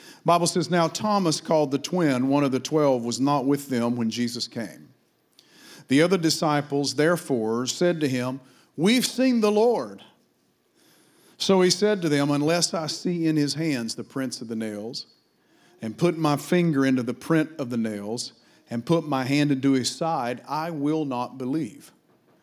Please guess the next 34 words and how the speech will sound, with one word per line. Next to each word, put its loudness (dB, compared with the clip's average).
And 0
after 0
eight 0
days, 0
his -8
disciples -6
were -6
again 0
inside, 0
and -6
Thomas -2
with -2
them. -2
Jesus 0
came, -8
the -4
doors 2
being 2
shut, -2
and -10
stood 0
in 0
the 4
midst 0
and -4
said, -2
'Peace 2
to 0
you.' -2
Then 4
he 4
said 2
to -2
Thomas, -2